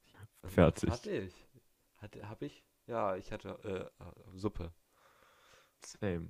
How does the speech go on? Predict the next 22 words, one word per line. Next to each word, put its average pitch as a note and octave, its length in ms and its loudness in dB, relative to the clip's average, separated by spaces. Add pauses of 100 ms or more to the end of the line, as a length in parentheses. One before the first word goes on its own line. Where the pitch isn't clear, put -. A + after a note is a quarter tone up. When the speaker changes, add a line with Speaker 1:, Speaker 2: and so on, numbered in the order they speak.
Speaker 2:
aber E2+ 200 -2
Kartoffelsuppe. F#2+ 760 -8 (240)
Speaker 1:
Ich - 80 -10
hatte, F2 340 -6 (120)
oh, D#2+ 200 -10 (100)
ich, - 160 -12 (600)
also G2 180 -10
hier G#2+ 220 -2
nennt A#2+ 160 0
Speaker 2:
Mit F2+ 100 4
Speaker 1:
man's G#2 260 -2
Hochzeitssuppe. F#2+ 960 -4 (2250)
Speaker 2:
Ich - 120 -16
hatte F2+ 100 -4
einfach F2 260 -4
irgend F2 200 -6
so - 80 -8
eine E2+ 120 -4
Kartoffelsuppe F2 800 -6
mit E2+ 200 -6
Frikadellen. E2+ 840 -6 (1300)
Speaker 1:
Boah, E2 580 -10